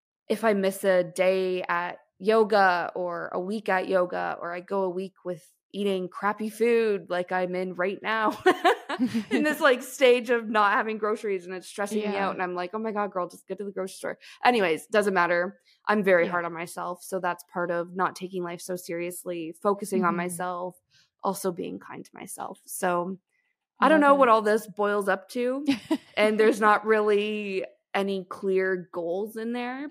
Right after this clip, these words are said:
Speaker 1: but I think I'll work through that next level of detail through the Journal With Us episode, which is coming next week, spoiler
Speaker 2: Yeah.
Speaker 1: alert, and just into early January as well.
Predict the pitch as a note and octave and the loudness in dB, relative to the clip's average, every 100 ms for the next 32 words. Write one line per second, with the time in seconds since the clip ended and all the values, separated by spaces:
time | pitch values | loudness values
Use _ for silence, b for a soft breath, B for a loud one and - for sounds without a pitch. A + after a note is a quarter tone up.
0 | - F3+ F3 - G#3 A3+ G3 F3+ F#3 F3 | -2 0 0 -4 -6 -4 -4 -4 -2 -4
1 | - - - F3+ F3 - F3 - F#3 F3 | -6 -12 -10 -8 -8 -10 -12 -10 -12 -10
2 | E3+ F#3 G3+ b b b b G#3 F#3 G3 | -10 -10 -12 b b b b 0 0 -6
3 | G3 G3+ F3+ F3+ A3+ F3+ F3 F3 E3+ F3 | -4 -2 -2 -2 -4 -4 -4 -6 -6 -8
4 | F3 F#3 F#3 F3 F#3+ - F3+ F3 F3+ _ | -6 -8 -6 -10 -10 -10 -6 -6 -8 _
5 | _ - F#3+ G#3 F3+ - F3+ F3+ F3+ F#3 | _ -6 -4 -4 -8 -6 -4 -4 -4 -4
6 | - - G3+ A3+ _ - - F#3 F#3 F3+ | -6 -6 -4 -6 _ -20 -6 -2 0 0
7 | F3+ G3+ F#3 F3+ A#3 F4+ - _ b b | -2 -2 -2 -2 -2 -4 -12 _ b b
8 | b G3+ G3 G3 - F#3+ F#3 F3+ F3 E3+ | b -2 -2 -4 -4 -6 -4 -4 -4 -4
9 | E3 E3 E3+ E3+ E3+ - - F#3+ - - | -8 -12 -12 -14 -14 -14 -14 -16 -14 -12
10 | G3+ | -12